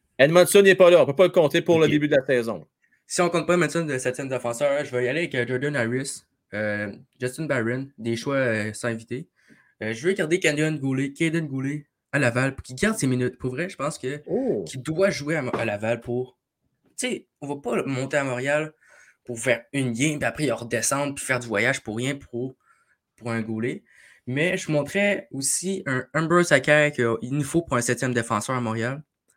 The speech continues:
Speaker 2: Mais là, il va jouer un sixième défenseur. Mais Edmondson n'est pas là. Donc, il va prendre la place à Edmondson. Il va jouer
Speaker 1: Hey.
Speaker 2: sur le troisième trio avec un one-man. Puis, le septième défenseur, c'est pas Norlinder. Je veux qu'il joue à Laval avec, euh,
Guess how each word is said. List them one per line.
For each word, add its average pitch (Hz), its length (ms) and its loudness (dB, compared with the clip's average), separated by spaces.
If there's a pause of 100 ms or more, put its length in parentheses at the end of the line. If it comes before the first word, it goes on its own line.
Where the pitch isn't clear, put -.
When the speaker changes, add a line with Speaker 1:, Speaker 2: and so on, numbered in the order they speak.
(260)
Speaker 2:
Mais 120 100 0
là, 139 80 2
il 151 40 2
va 127 120 0
jouer 143 160 -2
un 123 100 0
sixième 113 420 -2
défenseur. 92 520 -6 (400)
Mais 104 80 -6
Edmondson 113 320 -2
n'est 104 120 0
pas 104 140 -2
là. 143 240 -4 (840)
Donc, 139 280 -6
il - 20 -14
va 127 120 0
prendre 147 220 0
la 123 120 2
place 127 180 -2
à 123 60 0
Edmondson. 110 360 -4 (420)
Il 98 60 -16
va 104 60 -6
jouer 113 100 2
Speaker 1:
Hey. 131 80 6
Speaker 2:
sur 127 80 4
le 127 40 -2
troisième 113 300 -4
trio 127 200 -2
avec 127 160 -2
un 127 100 -2
one-man. 139 400 -2
Puis, 233 360 -4
le 135 80 -4
septième 151 340 -2
défenseur, 160 520 -4 (280)
c'est - 160 -10
pas 156 120 2
Norlinder. 147 540 2
Je 127 140 -8
veux 135 60 -4
qu'il 135 160 -8
joue 139 80 0
à 135 40 2
Laval 131 280 -2
avec, 120 160 -4
euh, 117 160 -4